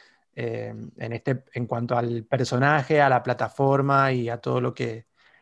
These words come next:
eh, a todo lo que eso concernía, digamos. Pero hasta ahí, mm, a, a, me gustó mucho, pero ya después como que no vi, por ejemplo, en Steve Jobs o en,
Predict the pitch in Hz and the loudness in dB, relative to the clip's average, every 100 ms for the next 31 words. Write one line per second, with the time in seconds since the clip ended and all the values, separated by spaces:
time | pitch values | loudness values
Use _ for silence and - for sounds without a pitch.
0 | _ _ - 120 113 110 107 120 135 _ | _ _ -10 -6 -6 -8 -10 -16 -18 _
1 | _ _ 113 110 123 123 127 117 131 - | _ _ -10 -2 0 0 -2 -4 -6 -6
2 | 127 117 107 120 117 120 120 110 110 113 | -8 -8 -6 -6 -4 -6 -6 -6 -6 -8
3 | 107 98 139 131 123 - _ _ _ _ | -10 -6 0 2 2 -2 _ _ _ _
4 | _ _ - 131 123 151 208 240 - 151 | _ _ -4 -2 2 6 6 4 2 -2
5 | 147 151 127 127 - 131 123 131 131 135 | -2 0 0 0 -2 -4 -2 2 4 2
6 | 127 175 185 190 180 175 233 - _ _ | 4 4 6 4 4 2 2 -10 _ _
7 | _ _ _ _ _ _ _ 151 143 135 | _ _ _ _ _ _ _ 4 6 8
8 | 185 185 208 202 202 185 165 147 147 160 | 6 6 4 2 4 2 2 2 4 4
9 | 170 180 175 123 131 123 139 139 139 131 | 4 2 0 -2 -4 -2 0 2 2 0
10 | 123 - 160 156 135 165 165 156 - - | -2 -4 -2 -2 2 4 6 2 -2 -12
11 | - 127 127 127 123 123 120 120 120 117 | -4 0 2 2 0 -2 -4 -6 -8 -12
12 | 117 | -20